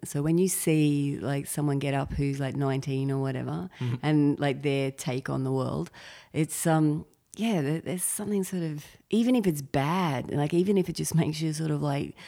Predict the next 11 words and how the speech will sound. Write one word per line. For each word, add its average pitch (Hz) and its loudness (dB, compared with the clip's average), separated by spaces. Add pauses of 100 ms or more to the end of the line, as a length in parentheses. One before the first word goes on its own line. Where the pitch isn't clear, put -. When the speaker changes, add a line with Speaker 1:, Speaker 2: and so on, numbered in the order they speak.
(220)
Speaker 1:
shudder 143 0
with 139 0
horror, 147 0 (180)
Speaker 2:
Yeah. 110 -8
Speaker 1:
like, 151 2
it's, - 0 (480)
I'm 165 4
still 185 2
sort 175 2
of 156 0
glad 147 0